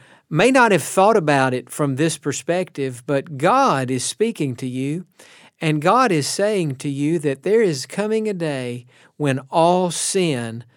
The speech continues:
will be judged. And maybe you've never been saved. You know, Dad, you mentioned Noah, and <laughs> you, you said this may be the worst flood since we, since the days of Noah, and that may be true.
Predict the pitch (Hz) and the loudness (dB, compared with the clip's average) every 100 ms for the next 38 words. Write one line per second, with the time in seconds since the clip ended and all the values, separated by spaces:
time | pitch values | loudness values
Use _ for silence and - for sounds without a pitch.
0 | _ _ _ - 135 131 143 127 139 139 | _ _ _ -2 0 2 0 0 0 0
1 | 117 104 - - - _ _ _ _ 143 | 0 -8 -12 -12 -16 _ _ _ _ -2
2 | 143 202 202 165 208 165 156 160 175 175 | 2 4 4 2 0 2 0 2 0 0
3 | 196 170 151 156 170 160 160 151 156 156 | -2 0 0 2 0 2 2 2 0 0
4 | 160 143 147 156 139 127 190 - 220 - | 0 2 4 4 2 0 0 0 -2 -4
5 | 190 185 - 165 160 147 160 151 147 143 | -8 -8 -2 0 4 4 4 4 2 4
6 | 151 143 143 147 - 151 143 135 156 147 | 4 6 6 4 2 2 2 0 -4 -2
7 | 139 139 151 151 165 160 156 156 139 139 | -4 -6 -8 -8 -8 -12 -4 -4 0 4
8 | 151 151 135 131 156 160 131 147 160 160 | 4 4 2 2 4 4 4 2 2 2
9 | 143 123 - 180 147 | 2 -2 0 0 0